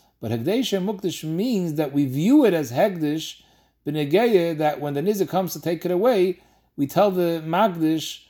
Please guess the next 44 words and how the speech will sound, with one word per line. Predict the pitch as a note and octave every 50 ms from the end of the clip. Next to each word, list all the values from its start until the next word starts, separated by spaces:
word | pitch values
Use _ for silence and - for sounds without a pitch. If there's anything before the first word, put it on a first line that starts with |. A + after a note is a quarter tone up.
| _ _ _ _ _ _ _ _
we | C3 A#2
tell | - E3 F3
the | E3 E3
Mazik | E3 F#3 G3+ G#3 F3+ E3 B2+
who | D3+ D#3
is | D3+ C#3+
Magdish, | D#3 F#3 G3+ F#3+ F#3 F3 D3+
should | - D#3 C#3 C#3+
give | D#3 G3+ G3+
Hegdish | E3+ D3+ E3+ F#3+ F3 F3 D#3+ C#3 - D#3+
Epes | D3 - - D3
Hashav | C3+ - F#3 E3+ D#3 D#3 D3
Pruta | - - F3+ D#3+ D#3 C#3+
something, | B2 - F3 F#3 F#3 D3+ - D#3 C#3+
it | C#3+ C3
should | - C3+ C3+
look | E3+ F#3+ -
like | F3 D#3 -
you're | D3 C3+
being | C3+ C#3 C3 B2+ A2
paid | - C3+ C3 B2+ G#2 F#2+
it. | E2 - - - _ _ _ _ _ _ _
Why? | - A2+ A#2 A#2 A#2 C3+
Mishum | C#3 C3+ A#2+ - C#3+ C3 B2+
der | B2+ A#2+
Bavo. | B2 B2+ C3 E3+ G3+ F3+ B2 G#2+
The | A2+ B2
Amr | D#3+ F#3 F#3 D#3+
Bavo, | C#3 C3 B2 B2 D3+ F#3+ G3+ F3 D3+ D#3 D#3 - - - _ _ _ _ _
Gzeir | A2+ A2+ A2 C3+ F3 G3+ G3 F3+ D#3
Shem | - D#3 D3
Yomer | C#3+ D3+ E3 E3+ E3 D3
Hegdish | C#3 D#3 D3+ C#3+ B2
Yaitzu | D3+ D3 C#3+ C#3 -
B'lei | B2+ C3 B2 A2 -
Pidyon. | B2 A2+ G#2+ G#2 G2+ G2
Bavo | G#2+ G#2+ D3 F#3 F#3+ E3+
Masechtas | D3+ - E3 D#3 C#3 C#3+ B2 -
Eichin | E3 F3 D#3+ - D3
is | C3 A#2+ -
talking | - F#3 F3 - E3+ D3
about | C3+ B2
a | B2 A#2
case | - E3+ G3+ F#3+ D3+ D#3 D#3 - -